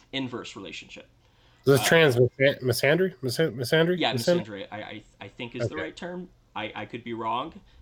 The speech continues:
Speaker 1: That is why the internet, well, that's not why the internet was invented,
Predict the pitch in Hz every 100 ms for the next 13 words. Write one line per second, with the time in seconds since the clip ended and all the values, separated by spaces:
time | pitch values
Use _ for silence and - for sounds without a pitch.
0 | - - 110 110 117 113 110 104 110 117
1 | 120 117 110 101 - 113 - 92 104 104
2 | 98 - 104 107 - 113 113 107 107 117